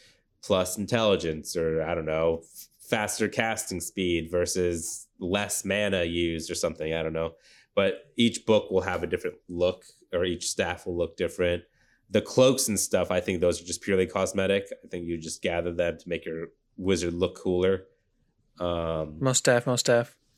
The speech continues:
Speaker 1: but maybe they could have stats to 'em. I don't know. In Star Wars, I remember people not liking how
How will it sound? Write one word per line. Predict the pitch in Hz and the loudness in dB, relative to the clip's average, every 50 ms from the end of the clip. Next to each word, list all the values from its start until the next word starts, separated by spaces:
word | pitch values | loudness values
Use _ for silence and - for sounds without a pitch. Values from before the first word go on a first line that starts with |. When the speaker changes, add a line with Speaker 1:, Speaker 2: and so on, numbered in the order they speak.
| _ - - | _ -4 0
Speaker 1:
but | - 160 | 2 4
maybe | 190 208 202 165 143 | 6 6 6 6 4
they | 107 101 | 4 4
could | 90 90 85 | 2 2 0
have | 82 78 | -2 -2
stats | - - - 78 78 76 - - | -6 -6 -6 -6 -6 -6 -6 -2
to | - 92 | 0 0
'em. | 90 92 | 2 2
I | 110 117 | 2 0
don't | 104 85 | 0 0
know. | 85 87 98 | 0 0 0
In | 101 | 0
Star | - - 165 156 | 2 2 4 4
Wars, | 151 143 139 135 120 127 | 6 6 6 6 6 4
I | 120 110 | 2 2
remember | 107 107 107 110 104 98 95 | 2 0 0 0 0 -2 -2
people | - - 110 - 98 98 90 87 90 | 0 0 0 2 2 0 0 0 -2
not | 95 98 101 101 104 95 | 0 0 2 2 2 0
liking | 98 95 92 95 92 85 - 92 85 85 90 90 - | 0 0 2 2 0 0 0 -2 -2 -2 -4 -6 -4
how | 95 90 87 87 87 87 87 | -4 -2 0 0 0 0 -2